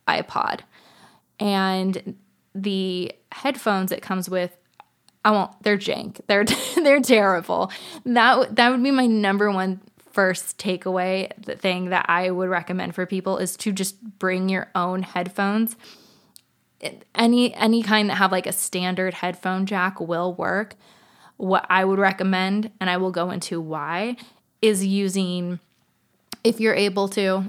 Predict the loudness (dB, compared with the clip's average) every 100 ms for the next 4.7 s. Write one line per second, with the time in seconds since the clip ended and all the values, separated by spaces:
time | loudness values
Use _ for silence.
0 | -6 -4 -2 0 0 0 -2 0 0 -2
1 | -2 -2 -4 -4 -4 -2 -4 -4 -4 -6
2 | -6 -10 -8 -6 -4 -4 -2 0 -2 -2
3 | -2 -2 -2 -4 -2 -4 -4 -6 -6 -6
4 | -4 -4 -4 -2 0 0 -2